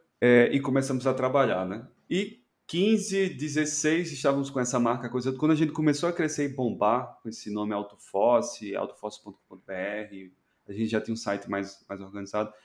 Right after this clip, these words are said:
a gente recebe uma carta da Salesforce Brasil. Vocês lembram disso?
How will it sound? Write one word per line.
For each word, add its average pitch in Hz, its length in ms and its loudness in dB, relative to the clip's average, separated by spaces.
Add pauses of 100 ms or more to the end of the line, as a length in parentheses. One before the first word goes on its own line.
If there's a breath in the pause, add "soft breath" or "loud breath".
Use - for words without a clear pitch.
(140 soft breath)
a 107 40 -14
gente 113 200 -4
recebe 117 400 0
uma 123 220 0
carta 104 500 -2 (560 soft breath)
da 104 160 0
Salesforce 117 720 2
Brasil. 110 460 -2 (240)
Vocês - 220 -18
lembram 104 240 -8
disso? - 360 -10